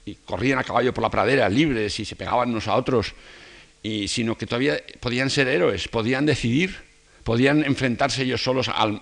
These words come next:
a la maldad. Y entonces en nuestra, en nuestra triste, paralítica sociedad actual, pues realmente no podemos <laughs> correr a caballo por ningún lado, no sabemos siquiera, no hay praderas,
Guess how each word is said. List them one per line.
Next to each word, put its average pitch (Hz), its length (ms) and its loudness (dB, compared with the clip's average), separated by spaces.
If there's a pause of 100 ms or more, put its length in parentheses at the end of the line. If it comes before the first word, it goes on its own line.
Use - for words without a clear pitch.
a 101 80 0
la 101 120 0
maldad. 107 440 0 (1600)
Y 90 60 -10
entonces 110 260 -2
en 104 100 -6
nuestra, 92 540 -6
en 87 140 -10
nuestra 90 580 -8 (220)
triste, 120 540 -2 (1120)
paralítica 104 800 -2 (640)
sociedad 113 400 -4
actual, 127 360 -2
pues 104 180 -6
realmente 107 500 -8
no 104 120 -8
podemos 90 360 -8
<laughs> - 0 -
correr - 440 0
a 123 80 2
caballo 117 380 0
por 101 100 -12
ningún 104 320 -8
lado, 110 140 -4
no 110 120 -4
sabemos 110 500 -2
siquiera, 117 420 -2
no 117 100 0
hay 117 80 0
praderas, 131 720 0